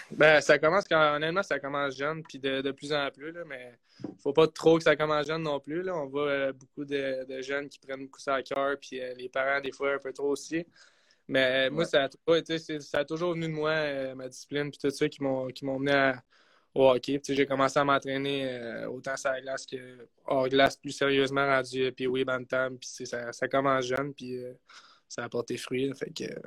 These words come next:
Speaker 1: je suis bien content. Mais tu sais, ça venait toujours de moi, puis c'est, j'avais du fun à le faire, fait que c'est, c'est ça vraiment l'important, là.
Speaker 2: OK, puis parle-moi de comment ça s'est passé, midget trois, parce que t'es un gars de la Mauricie, un gars de Trois-Rivières.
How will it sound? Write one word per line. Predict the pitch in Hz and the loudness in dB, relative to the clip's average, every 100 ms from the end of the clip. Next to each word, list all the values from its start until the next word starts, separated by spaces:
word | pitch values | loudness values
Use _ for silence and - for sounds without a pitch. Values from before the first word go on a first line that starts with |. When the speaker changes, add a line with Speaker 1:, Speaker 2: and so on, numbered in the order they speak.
| - | -12
Speaker 1:
je | - | -10
suis | - | -6
bien | 127 | -6
content. | 123 123 123 147 | -6 -6 0 2
Mais | 139 | 2
tu | |
sais, | 139 | 4
ça | 143 | 6
venait | 135 147 | 6 6
toujours | 156 151 151 | 6 8 6
de | 143 | 6
moi, | 139 143 | 0 -4
puis | - | -6
c'est, | 135 123 127 127 | -6 -4 -4 -6
j'avais | 127 135 143 | 0 2 4
du | 143 | 2
fun | 147 151 | 2 2
à | |
le | 135 | 0
faire, | 127 139 | -2 -4
fait | - | -6
que | 117 | -10
c'est, | - 120 120 | -10 -12 -12
c'est | - | -14
ça | - 131 | -4 -2
vraiment | 127 131 | 0 2
l'important, | 131 123 117 - 127 | 0 -2 -8 -10 -12
là. | 127 131 _ _ _ _ - | -12 -18 _ _ _ _ -12
Speaker 2:
OK, | 110 139 208 233 | 0 6 6 6
puis | 139 123 120 - | 6 8 6 2
parle-moi | - 165 156 190 262 | 4 6 6 6 6
de | 196 139 | 4 4
comment | 147 151 | 2 -2
ça | 185 160 | -2 -4
s'est | 160 | -4
passé, | 135 131 - 214 | 0 -2 -2 -4
midget | 156 131 | -2 -4
trois, | - 151 175 | -2 -2 -2
parce | 143 | -4
que | 151 | -6
t'es | 131 156 | -6 -4
un | 147 | 0
gars | 175 | 0
de | |
la | 170 | 0
Mauricie, | 151 123 - | -2 -4 -4
un | 208 | -2
gars | 170 | -2
de | 147 | -2
Trois-Rivières. | 165 160 139 139 180 262 | 0 0 0 2 0 -2